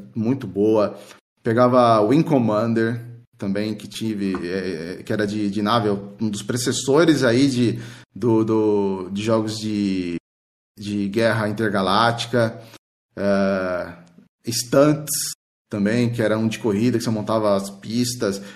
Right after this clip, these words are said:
Era mais ou menos como se fosse o Trackmania hoje.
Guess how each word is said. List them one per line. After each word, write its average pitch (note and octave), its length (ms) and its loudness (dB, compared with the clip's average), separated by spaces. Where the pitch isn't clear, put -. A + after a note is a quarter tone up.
Era A2 100 -4
mais A2+ 140 -2
ou A#2 80 0
menos C3+ 160 2
como C#3+ 160 0
se - 60 -4
fosse C#3 160 0
o C#3 40 0
Trackmania B2 840 2
hoje. A#2 580 2